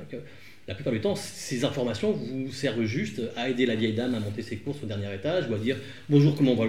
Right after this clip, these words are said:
comment vont les enfants ? » Ou, donc on a des informations, hein,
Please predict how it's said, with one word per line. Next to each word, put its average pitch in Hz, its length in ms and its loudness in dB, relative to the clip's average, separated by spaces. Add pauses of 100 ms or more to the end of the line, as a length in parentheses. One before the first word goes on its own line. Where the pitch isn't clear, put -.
comment 139 200 8
vont 120 140 6
les 113 140 4
enfants ? » 175 520 2
Ou, 107 100 0 (240)
donc 170 140 0
on 170 40 4
a 156 80 4
des 147 140 6
informations, 143 680 2 (560)
hein, 151 40 -12